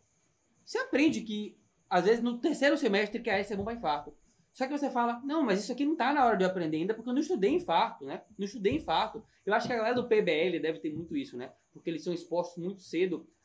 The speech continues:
às coisas. Nossa faculdade não foi tradicional, mas tem faculdades que são diferentes. E a pessoa tem que se abrir a mente pra aprender esse hard skills, que na prática é assim, né? Às vezes você é exposto a uma coisa,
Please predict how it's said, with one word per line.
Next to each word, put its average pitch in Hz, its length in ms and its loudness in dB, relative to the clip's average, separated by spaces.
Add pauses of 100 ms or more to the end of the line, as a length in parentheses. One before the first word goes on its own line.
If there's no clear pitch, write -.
(100)
às 156 180 -4
coisas. 156 280 -8
Nossa 277 220 -4
faculdade 269 320 -2
não 220 80 -2
foi 233 100 -6
tradicional, 196 500 -4
mas 170 180 -4
tem 311 160 0
faculdades 240 320 0
que 254 60 -6
são 247 40 -4
diferentes. 226 480 -4 (340)
E 220 60 0
a 254 80 2
pessoa 254 240 -4
tem 294 140 0
que - 80 -4
se 220 240 -4 (200)
abrir 185 380 2
a 233 80 4
mente 196 380 -2
pra 214 260 0
aprender 190 580 0
esse 175 160 -4
hard 170 300 -6
skills, 185 480 -10 (280)
que 254 120 -2
na 311 180 0
prática 220 680 -2
é 269 80 -4
assim, 262 320 -4
né? 214 140 -2
Às 196 100 -4
vezes 240 200 -6
você 247 80 0
é 233 40 2
exposto 220 440 -2
a 202 60 -2
uma 170 100 -4
coisa, 254 380 2